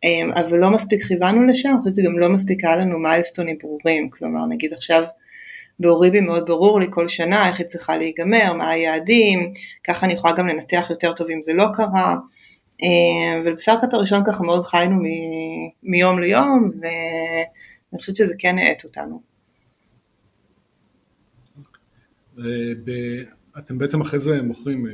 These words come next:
Speaker 2: כמו שאמרת, אה, אתם מוכרים את החברה, אה, לאוטודסק,
Speaker 1: Mm-hmm.
Speaker 2: ושם את ממשיכה ב-, בתפקיד, אה, מוצר, אה, בכיר, במשך, אה, בערך שנתיים, את עובדת על המובייל והווב,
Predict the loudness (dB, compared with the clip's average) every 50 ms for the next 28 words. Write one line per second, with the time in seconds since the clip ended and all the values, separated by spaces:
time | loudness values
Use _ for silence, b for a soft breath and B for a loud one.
0 | -12 -16 -16 -14 -12 -12 -12 -12 -12 -14 -18 -20 -20 -20 -16 -14 -12 -12 -14 -14
1 | _ -18 -16 -14 -14 -16 -14 -14 -16 -16 -14 _ -10 -8 -8 -8 -10 -14 -16 -16
2 | -14 -14 -14 -14 -14 -14 -14 -14 -16 -16 -18 -20 _ -16 -16 -16 -16 -16 -20 _
3 | _ -20 -20 -20 -20 -20 -20 -20 -20 -16 -14 -12 -10 -10 -12 -12 -16 _ _ -2
4 | 0 4 4 4 B B B B B B _ -10 -6 -6 -4 -2 -4 -4 -4 -6
5 | -8 -6 -6 -4 -4 -4 -4 -4 -4 -4 -4 -4 -4 -6 -8 -10 -14 -16 -14 -14
6 | -14 -8 -6 -4 -2 0 -2 -2 0 -2 -2 -4 -4 -4 -6 -6 -4 -4 -6 -8
7 | -8 -10 -12 -14 -12 -6 -6 -4 -4 -4 -8 -10 -10 -12 -12 -12 -14 -16 -16 -18
8 | -20 _ -20 -18 -18 -20 -18 -18 -18 -18 -10 -6 -4 -4 -2 -4 -4 -6 -10 -14
9 | -14 -14 -14 -12 -10 -12 -12 -12 -8 -8 -8 -6 -6 -8 -8 -8 -10 -8 -6 -6
10 | -6